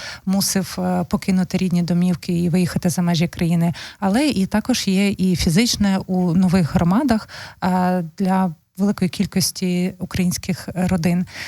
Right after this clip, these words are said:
Е, як підтримувати оточуючим навчальний процес дитини з такими запитами? Тому що це не завжди легко, і якщо, наприклад, в школі немає такого фахівця, як ви,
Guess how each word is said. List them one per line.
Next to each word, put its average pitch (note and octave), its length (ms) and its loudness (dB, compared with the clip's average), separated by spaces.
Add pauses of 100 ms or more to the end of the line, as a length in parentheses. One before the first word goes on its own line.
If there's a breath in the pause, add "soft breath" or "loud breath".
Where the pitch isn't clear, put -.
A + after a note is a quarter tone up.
(220 loud breath)
Е, G3 240 2 (260)
як - 460 -2 (540)
підтримувати G3+ 1080 2 (600)
оточуючим A3 1040 0
навчальний F3+ 600 4
процес - 600 -2 (460)
дитини G#3+ 520 2
з - 80 0
такими F3+ 680 2
запитами? D#3 640 -2 (220)
Тому G3 180 2
що - 180 0
це G#3+ 320 2
не G#3 160 6
завжди E3+ 400 2
легко, F3+ 440 0
і - 140 -2
якщо, F3 320 0
наприклад, - 360 -2
в - 40 -4
школі F3 440 0 (260 loud breath)
немає F3 500 4
такого E3+ 440 0
фахівця, E3+ 680 0 (260 loud breath)
як F3 240 0
ви, G#3+ 240 2